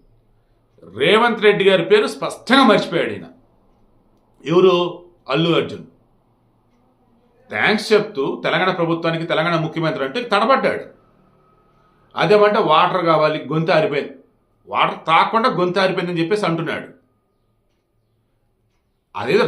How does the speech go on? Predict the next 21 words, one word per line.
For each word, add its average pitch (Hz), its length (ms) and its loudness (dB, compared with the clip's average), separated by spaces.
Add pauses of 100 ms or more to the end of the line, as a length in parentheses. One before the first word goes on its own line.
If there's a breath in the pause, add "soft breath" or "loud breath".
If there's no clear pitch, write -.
రేవంత్ 208 300 0
రెడ్డి 220 220 0
అనడానికి 214 360 -2
సరిపోయింది 208 400 2
కదా, 175 140 0 (100)
but 190 160 -4
రేవంత్ 202 160 -2
రెడ్డి 214 140 -6
పేరు 208 140 -6
గుర్తురాల, 208 360 0 (340)
అంటే 208 120 -4 (100)
ముఖ్యమంత్రి 208 460 -4
పేరు 214 160 0
కూడా 208 160 -8
గుర్తులేదు, 165 360 -6 (960)
సినిమా 190 260 0 (100)
టికెట్ 202 320 -2
రేట్లు 202 260 0
పెంచడానికి 208 400 0
సహాయపడేటువంటి 190 600 0
ముఖ్యమంత్రి 151 360 -2